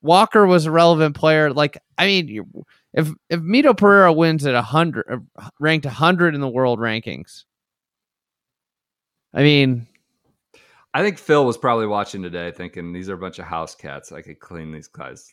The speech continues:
Speaker 2: lunch, take these guys' lunch. What did I do?"
Speaker 1: What are you talking about? <laughs>
Speaker 2: He could have played well at this event. Anyways, I'm just, you know,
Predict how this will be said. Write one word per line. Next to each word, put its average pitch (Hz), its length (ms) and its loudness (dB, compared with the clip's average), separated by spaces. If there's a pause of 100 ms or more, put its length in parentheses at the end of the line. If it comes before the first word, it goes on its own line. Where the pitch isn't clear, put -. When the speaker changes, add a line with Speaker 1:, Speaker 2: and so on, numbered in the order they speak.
(160)
Speaker 2:
lunch, - 400 -20
take - 220 -14
these 85 180 -18
guys' 64 280 -20
lunch. - 480 -20
What 95 120 -10
did 90 140 -10
I 80 100 -14
do?" - 240 -20 (1600)
Speaker 1:
What 285 120 -4
are 320 60 -4
you 269 140 -2
talking - 460 -12
about? - 300 -12 (160)
<laughs> - 1500 -20 (1000)
Speaker 2:
He 480 100 -4
could 381 200 0
have 320 120 -4
played 233 240 0
well 233 240 4
at - 80 -2
this - 240 -10 (440)
event. 73 220 -14 (240)
Anyways, 104 600 -8 (220)
I'm 120 120 -12
just, 107 280 -12 (140)
you 95 100 -12
know, - 200 -16